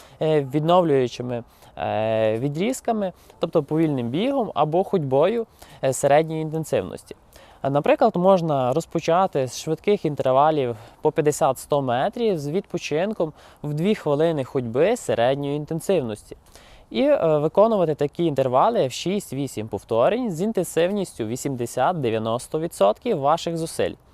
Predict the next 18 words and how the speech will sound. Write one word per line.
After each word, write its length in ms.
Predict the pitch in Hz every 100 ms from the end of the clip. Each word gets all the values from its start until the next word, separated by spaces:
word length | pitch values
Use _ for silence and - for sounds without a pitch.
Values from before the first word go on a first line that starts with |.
| - - -
Поступово 520 | - 220 240 254 233 147
збільшувати 600 | 127 180 190 135 113 107
тривалість 600 | - 98 107 220 269 -
та 120 | 139
кількість 540 | - 165 160 - 104
інтервалів 640 | 110 117 117 98 101 190 233 -
та 120 | 254
пам'ятати 680 | 240 196 135 123 147 208 175
про 160 | 131
важливість 560 | 123 117 123 151 123 110
бігової 500 | 117 127 143 147 123
розминки 540 | 123 120 135 160 120
та 120 | -
заминки, 600 | 131 139 127 180 254 - 190 - - -
щоб 280 | - 240 269
не 120 | 254
травмуватись. 720 | 170 165 131 101 85 - - - - - - - - - - -
Друге. 420 | 127 160 220 113